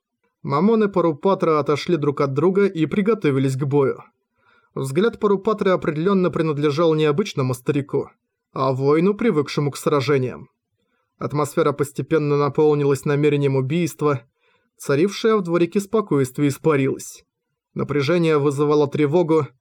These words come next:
некоторые зрители даже вспотели. «Эй-эй, погано!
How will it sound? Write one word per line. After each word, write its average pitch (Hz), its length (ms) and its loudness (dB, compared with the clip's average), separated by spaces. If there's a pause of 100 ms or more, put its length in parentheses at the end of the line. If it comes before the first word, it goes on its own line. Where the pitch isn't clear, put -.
(400)
некоторые 233 540 2
зрители 156 440 0
даже 139 260 0
вспотели. - 680 -4 (880)
«Эй-эй, 156 680 4 (320)
погано! 165 760 0